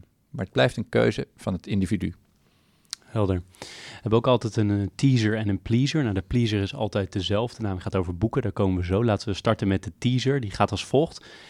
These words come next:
Speaker 2: Eh, Triodos loopt het gevaar om niet meer winstgevend te worden, om verliezen te gaan maken onder druk van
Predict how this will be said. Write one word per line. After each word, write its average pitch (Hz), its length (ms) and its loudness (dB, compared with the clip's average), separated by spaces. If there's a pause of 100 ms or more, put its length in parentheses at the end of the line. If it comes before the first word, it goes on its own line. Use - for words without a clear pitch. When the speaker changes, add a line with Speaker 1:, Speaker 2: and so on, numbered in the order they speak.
(300)
Speaker 2:
Eh, 110 120 0
Triodos 139 500 2
loopt 120 200 4
het - 100 -12
gevaar 123 540 2
om 113 420 0 (400)
niet 131 240 -2
meer 113 120 6
winstgevend 107 540 2
te - 60 -12
worden, 143 260 2
om 104 180 0 (440)
verliezen 117 400 2
te 139 100 0
gaan 123 180 2
maken 120 340 0
onder 110 180 2
druk 120 260 4
van 101 420 2